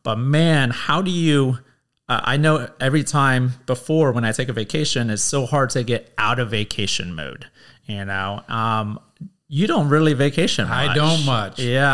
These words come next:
Speaker 1: I bet you've,
Speaker 2: Yeah.
Speaker 1: you've gone to Vegas a few times
Speaker 2: Yeah.
Speaker 1: here and there, but, um,
Speaker 2: Yeah, I don't know. I, I, maybe I just enjoy my job <laughs> more than everybody. I, I, I don't know what it is. I
Speaker 1: I,
Speaker 2: really
Speaker 1: I enjoy my job too,
Speaker 2: Yeah,
Speaker 1: but
Speaker 2: yeah.
Speaker 1: yeah, yeah.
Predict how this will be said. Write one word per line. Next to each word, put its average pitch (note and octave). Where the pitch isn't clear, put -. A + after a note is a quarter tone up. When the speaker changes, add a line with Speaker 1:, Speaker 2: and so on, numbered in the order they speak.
Speaker 1:
I A#2
bet C3+
you've, G#3
Speaker 2:
Yeah. A#2+
Speaker 1:
you've F3+
gone F#3
to D3+
Vegas A#2
a A2+
few B2
times B2
Speaker 2:
Yeah. G2
Speaker 1:
here B2+
and A#2+
there, A2+
but, A2+
um, G2
Speaker 2:
Yeah, B2
I E3+
don't B3
know. A#3
I, D3
I, -
maybe F#3
I A#3+
just G3
enjoy C#3+
my B2
job G#2
<laughs> -
more A3
than G3+
everybody. F3+
I, F#3+
I, -
I -
don't A3
know G#3
what G3
it C3
is. B2+
I A#2
Speaker 1:
I, C#3+
Speaker 2:
really F#3
Speaker 1:
I F#3
enjoy G#3
my A3+
job G3
too, D3+
Speaker 2:
Yeah, C3+
Speaker 1:
but -
Speaker 2:
yeah. D3
Speaker 1:
yeah, D#3
yeah. D3+